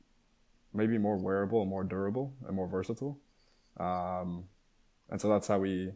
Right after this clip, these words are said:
essentially came up with the design of the composite Carver. Uh, the shoe, I think, like you said,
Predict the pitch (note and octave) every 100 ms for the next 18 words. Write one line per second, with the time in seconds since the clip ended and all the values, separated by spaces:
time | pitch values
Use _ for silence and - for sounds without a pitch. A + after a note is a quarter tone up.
0 | - - A2 F#2 G#2+ G2 F#2 F#2+ F#2 F2+
1 | F#2 F#2 F2+ F2+ F#2 F2+ F#2 F2+ F2+ F2
2 | G2+ A2 _ _ _ _ - F2 F2+ F2+
3 | F2+ F2+ F2+ - _ _ _ _ - G2+
4 | A#2 G#2+ G2+ G2 - - G#2 F#2+ G2 G2+
5 | G2 G#2